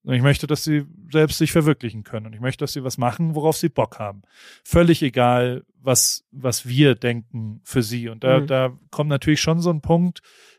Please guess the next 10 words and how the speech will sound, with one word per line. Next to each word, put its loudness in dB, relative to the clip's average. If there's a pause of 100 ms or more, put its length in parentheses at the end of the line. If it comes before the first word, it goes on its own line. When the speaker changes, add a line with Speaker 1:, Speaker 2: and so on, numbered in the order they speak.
(120)
Speaker 1:
den 2
ich, -2
äh, -2
an, -6
an -6
dem 0
ich -2
immer, 2
äh, -4
auch -6